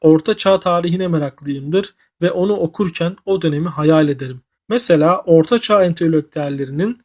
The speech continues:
Paris'te kendilerine karşı olan halkla mücadelesini, o dönemde yazılan protest şiirlerin okunduğu ortamları. Sonuçta günümüzde sinemadır, oyundur, televizyondur, neyse eskinin eğlence şekli de tiyatro. Haliyle ortaya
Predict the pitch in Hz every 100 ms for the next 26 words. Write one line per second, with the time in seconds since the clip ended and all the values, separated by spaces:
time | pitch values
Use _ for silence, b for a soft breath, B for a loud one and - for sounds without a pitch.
0 | _ - 202 262 190 - 202 233 - -
1 | 156 170 180 190 226 269 196 175 165 170
2 | 170 175 - 208 202 170 151 143 135 135
3 | 127 - 156 202 226 _ _ 185 185 180
4 | 175 190 165 160 156 170 170 170 165 160
5 | 202 202 - 165 156 156 165 156 - 160
6 | 160 175 156 - 135 131 127 123 _ _
7 | _ - 170 175 - 180 180 180 175 170
8 | 180 - - 170 185 180 170 175 - -
9 | 156 180 180 170 170 170 - 151 160 165
10 | 170 196 185 170 160 160 190 - 226 240
11 | _ 165 160 - 220 262 240 170 165 180
12 | 202 220 - 156 151 175 214 190 175 170
13 | 139 123 _ - 175 226 254 170 156 185
14 | 196 - 156 165